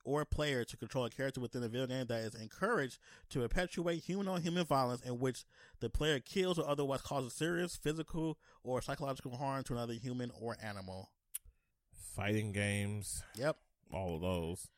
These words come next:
Speaker 1: The modifiers definition in serious physical harm to include psychological harm and child abuse, sexual abuse, animal abuse, domestic violence, violence against women, or motor vehicle theft with a driver or passenger present inside the vehicle when the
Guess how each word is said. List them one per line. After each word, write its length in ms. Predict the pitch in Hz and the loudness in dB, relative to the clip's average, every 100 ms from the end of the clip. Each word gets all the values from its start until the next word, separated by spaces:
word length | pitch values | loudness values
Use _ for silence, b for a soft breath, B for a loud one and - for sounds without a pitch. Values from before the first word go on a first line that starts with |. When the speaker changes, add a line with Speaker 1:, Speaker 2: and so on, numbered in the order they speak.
| b b b _ | b b b _
Speaker 1:
The 140 | 123 127 | -10 -4
modifiers 560 | 143 151 - 147 139 | 0 -2 0 2 2
definition 480 | - 135 143 135 135 | 2 -2 0 -4 -2
in 120 | 127 | -6
serious 400 | 123 - 147 147 | -4 0 2 0
physical 300 | - 143 131 | 0 -2 -2
harm 260 | 127 135 135 | -2 0 -2
to 140 | - 123 | 0 -2
include 360 | 117 139 131 | 0 0 0
psychological 580 | 139 131 131 139 - 147 | 0 0 -2 -2 -2 -2
harm 380 | 143 135 135 127 - | -2 -2 -2 -4 -4
and 280 | 143 151 | -2 -2
child 220 | - 160 165 | 0 0 0
abuse, 340 | 160 165 170 | 2 0 2
sexual 360 | - 151 - 151 | 2 0 -2 -4
abuse, 340 | 147 147 - B B B | -2 -2 -4 B B B
animal 300 | 170 208 202 | 0 2 0
abuse, 260 | 190 190 160 | 2 0 0
domestic 320 | 143 160 143 | -2 0 0
violence, 400 | 139 143 143 120 | 2 2 0 -2
violence 260 | 127 131 | -2 0
against 260 | 123 123 120 | -2 -4 -2
women, 420 | 131 156 156 151 b b b - | 0 0 -2 -4 b b b -4
or 200 | 143 160 | 2 2
motor 260 | 139 160 151 | 4 2 4
vehicle 360 | 143 - 131 - | 2 0 -4 0
theft 320 | 120 120 - | 0 0 -2
with 160 | 120 - - | -6 -6 -10
a 120 | 110 | -8
driver 420 | - 127 147 143 | -4 0 2 0
or 200 | 123 120 | -2 -4
passenger 600 | - 151 - 131 117 113 | -2 -2 -4 -8 -4 -2
present 420 | - 147 135 117 | 0 2 2 -2
inside 340 | 117 117 160 190 | -6 -4 0 0
the 60 | 131 | 0
vehicle 340 | 123 123 120 | -2 -2 -4
when 160 | 120 123 | -2 -4
the 140 | 113 | -6